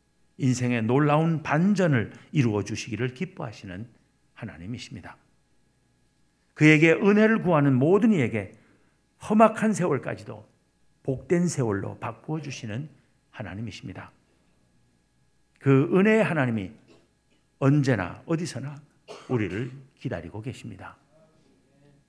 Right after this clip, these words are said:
그리고 우리에게 가장 큰 하나님의 은혜는 하나님의 아들 예수 그리스도의 오심입니다. 그 날마다 그 놀라운 하나님의 은혜를 구하며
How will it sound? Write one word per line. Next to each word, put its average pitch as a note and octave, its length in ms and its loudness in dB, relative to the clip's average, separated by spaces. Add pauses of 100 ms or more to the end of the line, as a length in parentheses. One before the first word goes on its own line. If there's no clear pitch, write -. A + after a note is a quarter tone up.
그리고 B2 280 2
우리에게 C#3+ 380 2
가장 G#3 420 -2
큰 G3+ 320 -6 (220)
하나님의 A#2 640 -6
은혜는 B2 600 -4 (640)
하나님의 E3+ 420 -2
아들 A2+ 360 -4 (480)
예수 G#2 500 -6
그리스도의 C3+ 680 -10 (520)
오심입니다. F2+ 1400 -12 (1200)
그 - 240 -14 (380)
날마다 B2 460 2
그 D3 100 -2
놀라운 D#3 480 4
하나님의 F#3 420 -2
은혜를 C3+ 340 0
구하며 G#2+ 520 -2